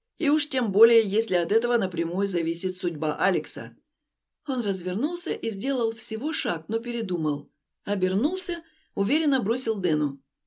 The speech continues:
"Лея останется, и пока идёт разбирательство над Алексом,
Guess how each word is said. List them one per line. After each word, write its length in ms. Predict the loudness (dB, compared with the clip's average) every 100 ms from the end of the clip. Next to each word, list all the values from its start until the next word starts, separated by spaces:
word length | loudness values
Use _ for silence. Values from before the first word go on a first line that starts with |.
| _ -8
"Лея 440 | 6 8 8 6
останется, 840 | 2 -2 0 0 0 0 -4 -10 -12 _ _
и 80 | -2
пока 340 | 0 4 4
идёт 240 | 6 4 2
разбирательство 720 | -2 0 2 2 0 -4 -2
над 200 | 0 2
Алексом, 580 | 2 0 -2 -2 -4